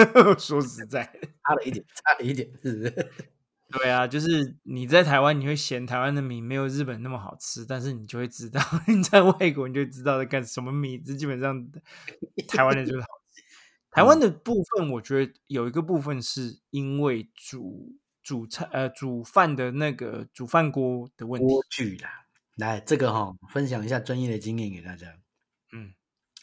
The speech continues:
Speaker 2: 煮饭的重点在于聚热的速度跟温度。
Speaker 1: 压力也有啊。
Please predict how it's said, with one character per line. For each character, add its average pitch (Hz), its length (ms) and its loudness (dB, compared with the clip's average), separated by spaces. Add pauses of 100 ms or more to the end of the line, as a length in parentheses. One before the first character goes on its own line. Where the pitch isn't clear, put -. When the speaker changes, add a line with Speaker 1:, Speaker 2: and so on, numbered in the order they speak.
(380)
Speaker 2:
煮 117 160 -4
饭 151 160 2
的 127 80 0
重 135 260 2
点 90 220 -10
在 113 180 -2
于 90 300 -14
聚 113 260 -4
热 104 160 -8
的 90 100 -18 (1400)
速 - 500 -2
度 - 320 -12 (760)
跟 110 200 -6
温 98 240 -10
度。 95 180 -12 (1500)
Speaker 1:
压 151 240 2
力 151 200 -6
也 113 120 -10
有 110 120 -10
啊。 - 200 -20